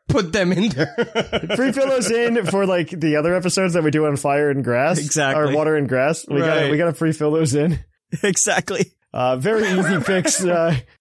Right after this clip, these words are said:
Speaker 2: to be fair, I think water types I could probably find five worse than pa-, Simipour.
Speaker 3: I don't think you could. I don't. <laughs> I don't.
Speaker 2: I think I could do it. Because things like Basculin exist. Though Basculegion did,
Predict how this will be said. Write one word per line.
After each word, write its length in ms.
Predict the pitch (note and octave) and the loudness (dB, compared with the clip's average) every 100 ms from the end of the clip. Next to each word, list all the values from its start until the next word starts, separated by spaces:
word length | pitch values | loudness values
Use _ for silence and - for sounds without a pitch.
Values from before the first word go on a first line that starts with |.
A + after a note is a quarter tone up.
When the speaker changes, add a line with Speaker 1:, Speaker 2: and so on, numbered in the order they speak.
| - | -6
Speaker 2:
to 60 | G3+ | -2
be 120 | A#3 | 0
fair, 240 | G3+ F3+ | 0 0
I 100 | C#3+ | 0
think 180 | D#3+ F#3+ | 0 0
water 260 | C3 C#3 E3 | 0 0 0
types 300 | F#3 F3+ - | -2 -2 -4
I 120 | C#3 | -4
could 140 | C#3 B2+ | -2 0
probably 240 | C3 C3 | 0 0
find 240 | C3 A#2 | -2 -2
five 200 | A#2 A2 | -2 -2
worse 260 | G2+ G#2 - | -2 -4 -6
than 280 | - G2+ G2 | -6 -8 -6
pa-, 180 | G#2+ G2+ - | -6 -6 -4
Simipour. 600 | - A2 G2 G2+ G2 G#2 _ _ | -2 0 -2 -2 -2 -4 _ _
Speaker 3:
I 220 | A2 B2 C#3+ | -4 -2 0
don't 380 | C3 C3+ C3+ | 0 0 -2
think 280 | - C3+ C3+ | -4 -4 -4
you 80 | C#3 | -6
could. 260 | D3+ D3+ D3 _ _ - | -2 -2 -4 _ _ -8
I 80 | A#2 | -4
don't. 320 | A2 B2 - - - | 0 0 -2 -10 -14
<laughs> 220 | - - D3+ | -12 -6 0
I 140 | C#3+ - - | 0 0 -2
don't. 340 | C3+ C3+ B2 - - C3+ - C#3+ _ _ | 0 0 -2 -6 -8 -8 -10 -14 _ _
Speaker 2:
I 120 | - C3 | -2 2
think 140 | C#3 | 2
I 20 | A#2 | 2
could 120 | G#2 | -2
do 100 | G2+ | -4
it. 140 | - _ _ - | -6 _ _ -4
Because 360 | C3+ C3 C3+ - | -2 2 0 2
things 260 | D#3 E3 | 2 2
like 160 | D#3 A2+ | 2 2
Basculin 400 | A2+ A2 G#2+ G2+ | 0 -2 -4 -6
exist. 440 | - A2 A2+ - - | -6 -6 -6 -8 -4
Though 260 | D3 D3 C3+ | 0 2 2
Basculegion 540 | D3 D3 D3 C3 A#2+ | 0 2 2 2 0
did, 200 | A2+ G2+ | -2 -4